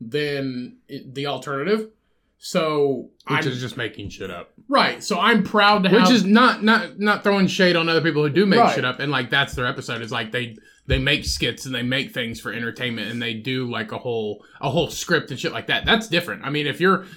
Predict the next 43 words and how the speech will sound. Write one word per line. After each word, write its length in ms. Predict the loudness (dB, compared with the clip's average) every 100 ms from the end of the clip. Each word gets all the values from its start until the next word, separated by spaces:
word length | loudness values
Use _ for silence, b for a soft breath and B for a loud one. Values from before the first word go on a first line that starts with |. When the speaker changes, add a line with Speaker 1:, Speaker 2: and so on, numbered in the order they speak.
| B
Speaker 2:
if 120 | 2
you're 180 | 4 4
improv 500 | 4 2 4 2 2
based 260 | 0 0 -2
or 60 |
whatever, 300 | -2 -2 -2 -4
but 180 | -4
we're 160 | -4 -4
not. 340 | -4 -6 -10 _ b b -4
We're 220 | 0 2
Speaker 1:
The 140 | 2
fact 220 | 2 2 2
that 100 | 2
you 180 | 2
download 500 | 2 0 0 -2 -2
this 240 | -2 -4 -4
every 300 | -6 -2 -4
week 420 | -4 -4 -6 -10 b b -6
means 260 | -4 -2
that 200 | -6 -8
you 240 | -6 -6 -4
actually 480 | -4 -4 -4 -4 -4
enjoy 540 | -6 -8 -8 -4 -4
us 480 | -2 -4 -4 -6 -12 -8
and 420 | -4 -2 -4 -8
you're 280 | -4 -4 -2
a, 360 | -4 -6 -6 -8
a, 260 | -8 -10 -8
you're, 340 | 2 2 4
you're 220 | 2 2
a 60 | 2
lawyer. 500 | 2 0 2 0 -2 -4 2
Are 80 |
you 140 | 2 4
a 40 |
law-, 280 | 0 4 4
a 80 | 6
Speaker 2:
You're 120 | 6
a 40 | 6
Speaker 1:
lawyer? 220 | 6 6
Speaker 2:
you're 280 | 6 8 8
a 80 | 8
lawyer. 500 | 10 8 8 4